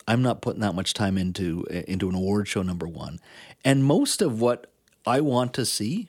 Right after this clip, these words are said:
will come out either on YouTube or on Instagram or on Twitter in regards to, A, the movies and the reaction to them, whoever won.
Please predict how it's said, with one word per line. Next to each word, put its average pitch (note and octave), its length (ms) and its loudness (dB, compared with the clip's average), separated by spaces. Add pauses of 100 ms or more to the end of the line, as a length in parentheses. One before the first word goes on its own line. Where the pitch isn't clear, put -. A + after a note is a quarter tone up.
(120)
will A2+ 160 0
come B2 240 -2
out C3 240 2 (400)
either A#2+ 300 2
on G2 180 0
YouTube C3 540 0 (420)
or A#2 200 2
on G2+ 100 4
Instagram D3 800 -2
or A2 140 -2
on G2 180 -2
Twitter C3+ 320 0
in G#2+ 80 -2
regards G2+ 500 -2
to, F#2 240 -6
A, G#2 220 0
the G2+ 100 -4
movies G2+ 500 -2
and A2 100 -2
the G2 100 -2
reaction G2 580 -6
to F#2+ 160 -8
them, A#2+ 200 -6
whoever F#2+ 240 -8
won. F#2 380 -8